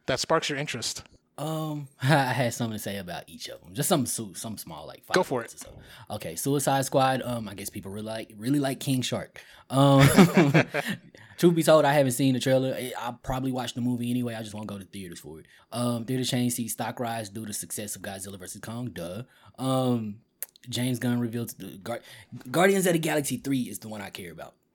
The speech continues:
Speaker 2: That's true. Like, anything M C U, especially, okay, so I'm knee deep in Falcon versus Winter Soldier. Um, so anything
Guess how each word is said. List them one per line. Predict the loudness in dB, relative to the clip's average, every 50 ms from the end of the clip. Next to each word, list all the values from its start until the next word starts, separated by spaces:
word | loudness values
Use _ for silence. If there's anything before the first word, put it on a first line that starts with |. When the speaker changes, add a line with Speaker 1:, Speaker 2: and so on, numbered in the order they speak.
| _ _ _
Speaker 2:
That's | -10 -10 -8 -8 -10 -10 -12 -14 -8
true. | -2 -2 -2 -2 -2 -8
Like, | -10 -12 -12 -6 0
anything | 2 2 2 4 4 6 6 6 6 4 0 -2 -6 -10 -18 -16 -6
M | -2 0 0 2
C | 2 2 2
U, | 4 4 4 4 4 2 -2
especially, | -2 -2 0 0 0 2 2 0 0 0
okay, | -2 -2 0 0 0
so | 2 2
I'm | 4 4 4 4 4
knee | 4 2 2 2
deep | 0 0 0 0 0 0 -6 -12 -18 -20 -20 _ -4
in | 0 0 0 0
Falcon | 0 -2 -2 -2 -2 -2 -4
versus | -4 -4 -6 -6 -4
Winter | -2 -2 -2 -2
Soldier. | 0 0 0 -2 -2 -4 -10 -14 _ _ -8
Um, | -2 0 0 2 2 0 -2 -2 -4 -8 -10 -12 -18 _ _
so | -8 -8 -8 -8 -10 _ _ _ _ -6 -2
anything | 2 4 4 4 4 4 2 0 0 2 4 4 4 4 4 2 -2 -6 -12 -12